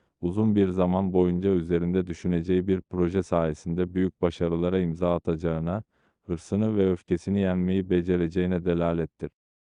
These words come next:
Rüya tabiri lügatına göre sevdiği kişiden hayır ve karşılık bulacağına, iş dünyanızın sakinleşeceğine,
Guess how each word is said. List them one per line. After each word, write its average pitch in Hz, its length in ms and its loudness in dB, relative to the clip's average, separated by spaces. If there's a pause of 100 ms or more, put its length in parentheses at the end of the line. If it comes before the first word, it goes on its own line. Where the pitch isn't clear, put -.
(280)
Rüya 104 260 2
tabiri 101 480 2
lügatına 98 480 0
göre 92 300 0
sevdiği 92 500 0
kişiden 95 540 -4
hayır 92 460 0
ve 95 100 0
karşılık 92 640 -4
bulacağına, 85 720 -2 (400)
iş 95 260 -8
dünyanızın 101 560 2
sakinleşeceğine, 90 1200 -2